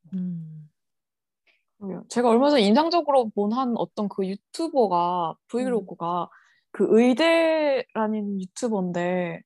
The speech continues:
Speaker 3: 음.
Speaker 2: 그 사람이 이제 소위 갓생을 산다고 해서 유명해진 분인데요. 그 이제
Speaker 3: 네.
Speaker 2: 어, 아이를 키우고 있고 어린 자녀를
Speaker 3: 음.
Speaker 2: 키우면서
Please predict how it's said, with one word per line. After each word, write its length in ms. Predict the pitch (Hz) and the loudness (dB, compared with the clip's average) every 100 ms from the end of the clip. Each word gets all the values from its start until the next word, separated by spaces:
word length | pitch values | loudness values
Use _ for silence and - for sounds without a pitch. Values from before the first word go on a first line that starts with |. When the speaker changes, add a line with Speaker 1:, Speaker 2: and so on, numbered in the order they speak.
| - | -8
Speaker 3:
음. 320 | 214 196 190 | -6 -6 -6
Speaker 2:
그 120 | 202 | -2
사람이 300 | 233 247 226 | 0 2 4
이제 100 | 208 | 2
소위 240 | 208 208 233 | 2 0 0
갓생을 640 | - - - 320 349 311 | -2 -6 -4 -2 0 -2
산다고 380 | 285 269 254 226 | -2 -2 -2 -4
해서 120 | 208 | -4
유명해진 760 | 190 202 233 220 208 190 185 180 - | -6 -6 -6 -8 -10 -12 -10 -10 -2
분인데요. 640 | 185 175 165 160 180 170 | 0 0 -2 -4 -4 -8
그 140 | - 180 | -4 -2
이제 380 | 170 170 196 196 | 0 0 0 -2
Speaker 3:
네. 280 | 185 175 - _ _ - | -8 -12 -18 _ _ 0
Speaker 2:
어, 480 | 180 170 170 165 - _ - | 2 4 2 0 -4 _ 2
아이를 480 | 190 254 285 262 233 | 4 4 4 2 0
키우고 360 | 330 294 208 | -6 -6 -4
있고 460 | 165 165 - 320 - - | -6 _ -8 -6 -8 -2
어린 300 | 190 220 240 | 0 2 0
자녀를 360 | 226 202 214 208 | -2 -4 -2 -4
Speaker 3:
음. 40 | |
Speaker 2:
키우면서 680 | 240 302 285 214 180 202 269 | -6 -6 -4 -4 -6 -6 -6